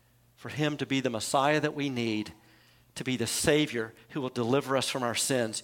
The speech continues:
You see, that's why he goes to the cross, to take our place for our sins.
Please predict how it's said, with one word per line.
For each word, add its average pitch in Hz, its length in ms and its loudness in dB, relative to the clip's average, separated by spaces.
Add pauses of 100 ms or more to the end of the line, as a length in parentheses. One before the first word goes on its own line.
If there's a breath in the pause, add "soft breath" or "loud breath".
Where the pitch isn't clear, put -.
(160 loud breath)
You 151 80 -8
see, 143 140 -4
that's 131 180 2
why 139 160 2
he 139 80 2
goes 127 280 -2
to 143 60 -6
the 135 80 -6
cross, 110 460 -4 (1160 soft breath)
to - 80 -2
take 156 280 2
our 160 220 4
place 139 600 0 (1200)
for - 160 -6
our 131 180 2
sins. 113 540 -2